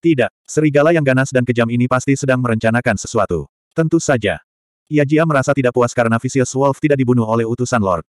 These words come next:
Dia segera memikirkan kisah manusia dan berteriak pada si Feng, "Tuan Utusan, serigala ini pasti merencanakan sesuatu. Dia mungkin berpura-pura menyerah. Mungkin dia adalah makhluk jahat yang dikirim oleh para Dark Elf.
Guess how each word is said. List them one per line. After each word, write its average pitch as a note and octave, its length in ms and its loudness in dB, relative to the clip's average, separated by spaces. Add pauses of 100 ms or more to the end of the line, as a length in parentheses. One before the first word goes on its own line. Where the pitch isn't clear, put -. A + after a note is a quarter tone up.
(480)
Dia D3+ 240 2
segera C#3 240 0
memikirkan B2+ 480 0
kisah C3 240 -4
manusia A#2+ 400 0
dan A2+ 80 2
berteriak A2 400 -2
pada A2+ 160 0
si E3 160 0
Feng, G2+ 320 -2 (160)
"Tuan E3 240 2
Utusan, A#2+ 480 -4
serigala A2 480 0
ini A#2+ 160 -2
pasti C#3 240 -2
merencanakan A#2 560 0
sesuatu. F2 560 -4 (560)
Dia D#3 240 2
mungkin D3+ 320 0
berpura-pura B2 580 2
menyerah. G#2+ 380 0 (240)
Mungkin D#3+ 320 0
dia D3 160 2
adalah B2+ 240 2
makhluk A#2+ 240 0
jahat A#2 320 -2
yang A#2+ 80 2
dikirim B2+ 320 0
oleh A#2+ 160 0
para C#3 240 2
Dark G2+ 240 0
Elf. F#2 400 -8